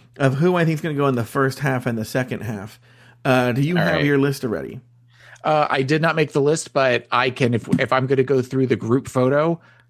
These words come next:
Speaker 2: uh, so there are one, two, three, four, five, six, seven, eight, nine, ten.
Speaker 1: Yeah. So
Speaker 2: So
Speaker 1: five and five.
Speaker 2: I will
Speaker 1: We're gonna
Speaker 2: say
Speaker 1: do
Speaker 2: who I, go
Speaker 1: bottom
Speaker 2: ahead.
Speaker 1: half, top half.
Speaker 2: All right. So I think my bottom half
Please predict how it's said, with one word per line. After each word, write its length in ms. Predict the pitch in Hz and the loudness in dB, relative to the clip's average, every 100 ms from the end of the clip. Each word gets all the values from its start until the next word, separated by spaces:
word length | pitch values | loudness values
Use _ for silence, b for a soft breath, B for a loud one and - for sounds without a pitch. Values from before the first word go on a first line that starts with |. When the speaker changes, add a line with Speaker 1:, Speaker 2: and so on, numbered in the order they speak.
| b _ | b _
Speaker 2:
uh, 320 | - 110 107 104 | 0 2 2 0
so 160 | 117 | 0
there 180 | 104 104 | 0 0
are 100 | 95 | 0
one, 180 | 98 101 | -2 -2
two, 140 | 104 | -4
three, 200 | 95 104 | -4 -4
four, 400 | 95 - - 101 90 | -4 -6 -2 -2 -2
five, 440 | - 143 135 123 | -2 0 2 2
six, 200 | 117 - | 0 -2
seven, 200 | 104 98 | -2 0
eight, 160 | 101 92 | -2 -2
nine, 260 | 98 92 | -4 -4
ten. 640 | - - 117 117 117 117 120 b | -6 -2 2 2 2 0 -4 b
Speaker 1:
Yeah. 220 | 185 - - _ | -14 -14 -16 _
So 140 | - | -6
Speaker 2:
So 100 | 127 | 0
Speaker 1:
five 220 | 110 104 220 | 2 2 2
and 140 | 214 | 0
five. 100 | 120 | 0
Speaker 2:
I 120 | 113 120 | 2 2
will 340 | 120 117 117 b b b | 0 0 -2 b b b
Speaker 1:
We're 80 | 160 | -2
gonna 100 | 202 | 0
Speaker 2:
say 100 | 220 | 2
Speaker 1:
do 100 | 185 | 2
Speaker 2:
who 200 | 170 147 | 0 0
I, 60 | 151 | -2
go 160 | - 127 _ | -4 -16 _
Speaker 1:
bottom 340 | 131 160 202 233 | -6 0 0 2
Speaker 2:
ahead. 140 | 208 | 2
Speaker 1:
half, 220 | 208 208 | 2 0
top 220 | - 147 - | -2 -2 -2
half. 380 | - - - _ _ _ b b b b | -10 -16 -20 _ _ _ b b b b
Speaker 2:
All 120 | 110 | 2
right. 240 | 104 80 - | 2 0 -8
So 520 | - 151 110 87 65 - _ _ | -2 2 2 0 -6 -16 _ _
I 180 | 107 117 | 0 0
think 220 | 117 123 | 2 0
my 200 | 113 110 | 0 -2
bottom 400 | 98 117 143 196 | 2 2 4 4
half 440 | 165 147 135 123 | 4 4 4 2